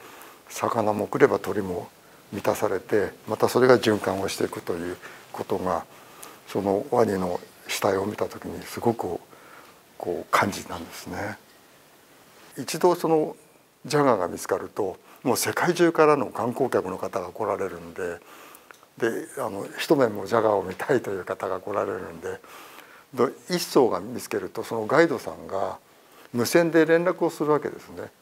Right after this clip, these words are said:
各ボートに。そうするとボートがこう、わーっとジャガーが見たくて寄ってくるんですけど、ところがその、皆さんはこう、ジャガーの正面顔を撮りたいんで、ジャガーが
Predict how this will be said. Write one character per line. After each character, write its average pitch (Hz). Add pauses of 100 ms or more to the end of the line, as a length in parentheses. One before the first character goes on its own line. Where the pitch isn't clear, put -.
(220)
各 110
ボ 95
ー -
ト 82
に。 82
そ 90
う - (520)
す -
る -
と 135
ボ 135
ー -
ト 139
が 90
こ 95 (140)
う、 -
わ -
ー -
っ -
と 117
ジ 104
ャ 120
ガ 120
ー 104
が 98
見 92
た 92
く -
て -
寄 90
っ -
て -
く 117
る 113
ん 98
で 95
す -
け -
ど、 90 (640)
と 139
こ 160
ろ 180
が 127
そ -
の、 95 (560)
皆 139
さ 123
ん 92
は 85 (240)
こ 101
う、 95
ジ 110
ャ 147
ガ 156
ー -
の 92 (200)
正 165
面 180 (220)
顔 147
を 143
撮 135
り 120
た -
い 120
ん 92
で、 92 (560)
ジ 139
ャ 160
ガ 147
ー -
が 92